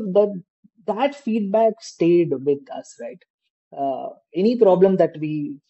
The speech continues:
want to solve, any problem that I want to solve, I tend to look at this from both the perspectives. Is this a problem for the person, right? And then is this problem big enough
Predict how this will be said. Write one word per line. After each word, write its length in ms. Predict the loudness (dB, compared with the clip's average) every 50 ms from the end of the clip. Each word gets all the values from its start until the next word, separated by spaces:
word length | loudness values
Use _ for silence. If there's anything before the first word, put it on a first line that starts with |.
| _ _ _ -12
want 200 | -10 -10 -10 -10
to 60 | -12
solve, 180 | -10 -8 -6 -6
any 80 | -6
problem 280 | -4 -2 -2 -2 -2 -4 -10
that 80 | -8 -6
I 120 | -2 -2
want 240 | 0 0 -2 -4 -6
to 80 | -12 -14
solve, 580 | -14 -12 -6 -2 0 0 0 0 -2 -6 -10 -14 _ _ _ _ _ _ _ _ _
I 140 | 0 0 0
tend 320 | 0 0 -4 -4 -4 -4
to 280 | -2 0 0 0 0 -2 -2
look 220 | -2 -2 -2 0
at 140 | 0 0 0 -2
this 380 | -6 -4 -4 -4 -4 -6 _ _ _ _ _ _ -8
from 220 | -6 -6 -6 -2
both 440 | 0 2 2 2 0 -2 -6 -20 _ _
the 100 | -8 -8
perspectives. 840 | -6 -8 -12 -14 -10 -12 -12 -12 _ -14 -16 -16 -16 -16 -20 -20 _ _ _ -14
Is 160 | -14 -10 -6
this 180 | -6 -6 -4
a 60 | -6 -10
problem 460 | -6 -4 -2 -2 -2 -4 -8 -10 -10
for 200 | -8 -8 -8 -8
the 100 | -8 -10
person, 460 | -12 -12 -14 -14 -14 -16 -20 -20 -20 _ _ _ _ _ _ _ -20
right? 180 | -20 -20 -20 _ _ _ _ _ _ _ -10
And 140 | -6 -2 0
then 140 | 0 0 0
is 200 | 0 -2 -2 0
this 160 | -2 -2 -4
problem 720 | -4 -2 0 2 2 2 4 2 2 2 2 -2 -6 -8 -10 _ _ _ _ -4
big 220 | 4 4 4 4 4
enough 380 | 0 -2 -2 -6 -8 -14 _